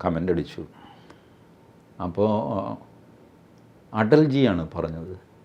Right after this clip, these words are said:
അംബേദ്കറിൻ്റെ, ആ, പ്രതിമയല്ല, ചിത്രമാണ്, ഛായാചിത്രം സെൻട്രൽ ഹാളിൽ. അംബേദ്കറിൻ്റെ ചിത്രം വയ്ക്കാൻ ഭിത്തിയിൽ സ്ഥലമുണ്ടായിരുന്നു, പക്ഷേ മനസ്സിൽ സ്ഥലമുണ്ടായിരുന്നില്ല.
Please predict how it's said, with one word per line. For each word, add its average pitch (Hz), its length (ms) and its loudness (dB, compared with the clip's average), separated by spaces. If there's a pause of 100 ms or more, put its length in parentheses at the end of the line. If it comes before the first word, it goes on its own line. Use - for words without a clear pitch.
(920)
അംബേദ്കറിൻ്റെ, 147 880 6 (240)
ആ, 104 120 -12 (140)
പ്രതിമയല്ല, 120 480 8
ചിത്രമാണ്, 104 760 2
ഛായാചിത്രം 104 680 0 (220)
സെൻട്രൽ 82 260 -2
ഹാളിൽ. 78 360 -10 (1300)
അംബേദ്കറിൻ്റെ 185 580 6
ചിത്രം 165 540 0
വയ്ക്കാൻ 104 600 2 (580)
ഭിത്തിയിൽ 135 560 4
സ്ഥലമുണ്ടായിരുന്നു, 95 800 0
പക്ഷേ 110 260 -8
മനസ്സിൽ 104 520 0
സ്ഥലമുണ്ടായിരുന്നില്ല. 82 1000 -4